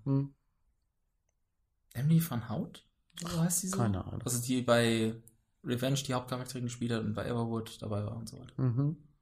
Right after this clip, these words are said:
Speaker 1: Ja, ich weiß nicht. Ich,
Speaker 2: Ich hab da, ich hab da nur das Bild gesehen, so, „Ist sie das?“
Speaker 1: Mhm.
Speaker 2: „Oh, das ist die.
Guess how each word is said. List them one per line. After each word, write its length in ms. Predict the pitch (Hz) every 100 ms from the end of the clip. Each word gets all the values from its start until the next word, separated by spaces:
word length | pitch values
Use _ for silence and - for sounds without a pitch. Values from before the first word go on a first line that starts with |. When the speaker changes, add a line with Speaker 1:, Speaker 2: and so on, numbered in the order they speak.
| _ _ _ _ _ -
Speaker 1:
Ja, 380 | 131 131 127 - 208
ich 120 | 113
weiß 120 | 104
nicht. 240 | 95 98 -
Ich, 140 | - - 127
Speaker 2:
Ich 200 | 123 156
hab 80 |
da, 100 | 170
ich 140 | 143 165
hab 80 | 165
da 100 | 143
nur 120 | 139
das 140 | 135
Bild 180 | 147 165
gesehen, 180 | 139 135
so, 140 | 123 - - _ -
„Ist 160 | -
sie 160 | 156 226
das?“ 500 | 277 269 - - - -
Speaker 1:
Mhm. 400 | 151 151 165 139
Speaker 2:
„Oh, 200 | 196 175 - - -
das 120 | 131
ist 200 | 208 -
die. 240 | 175 -